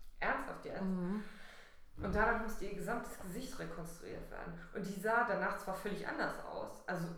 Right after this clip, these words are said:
Speaker 1: wirklich
Speaker 2: Mhm.
Speaker 1: überhaupt nicht mehr so, wie sie vorher aus, aber die sah ganz normal aus. Und das finde ich schon echt krass.
Speaker 2: Mhm.
Speaker 1: Die sah wirklich, man sah das so überhaupt nicht, gar nicht. Und dass sowas überhaupt geht, ne? Das muss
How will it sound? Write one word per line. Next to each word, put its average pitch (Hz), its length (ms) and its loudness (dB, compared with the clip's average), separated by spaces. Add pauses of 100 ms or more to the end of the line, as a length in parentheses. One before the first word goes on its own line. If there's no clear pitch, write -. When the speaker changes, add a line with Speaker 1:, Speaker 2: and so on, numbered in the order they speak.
(100)
Speaker 1:
wirklich 180 380 2
Speaker 2:
Mhm. 220 120 -4
Speaker 1:
überhaupt 247 300 0
nicht 220 100 -4
mehr 220 160 2
so, 208 160 0
wie 196 60 -2
sie 185 80 -2
vorher - 280 0
aus, - 60 -4 (140)
aber 240 120 4
die 202 60 6
sah 190 140 4
ganz 156 200 0
normal 180 300 2
aus. - 160 -4 (260)
Und 240 60 0
das 226 140 2
finde 220 180 0
ich 170 80 -4
schon 202 180 -4
echt - 320 -8
krass. 339 140 -6
Speaker 2:
Mhm. 208 420 4
Speaker 1:
Die 240 100 2
sah 202 280 2
wirklich, - 300 -4
man 202 260 0
sah 294 320 2
das 302 180 -4
so 220 60 -8 (160)
überhaupt 294 760 2
nicht, - 560 -2
gar 269 240 0
nicht. - 140 -2 (340)
Und 196 140 -6
dass 208 200 -6
sowas 247 180 -8 (100)
überhaupt 190 440 -8
geht, 285 400 -2
ne? 220 200 0 (460)
Das - 260 -2
muss 196 160 0